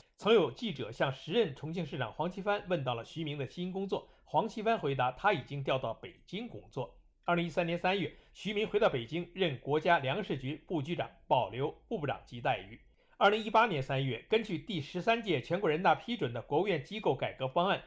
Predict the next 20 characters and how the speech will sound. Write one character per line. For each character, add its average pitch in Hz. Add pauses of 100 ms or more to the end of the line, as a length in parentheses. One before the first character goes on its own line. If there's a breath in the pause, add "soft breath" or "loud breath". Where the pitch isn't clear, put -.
(180)
对 160
国 143
家 196
粮 135
食 196
局 147
的 156
职 135
责 127
进 151
行 147
整 120 (120)
合， 123 (160 loud breath)
组 143
建 175
国 190
家 214
粮 160
食 165
和 139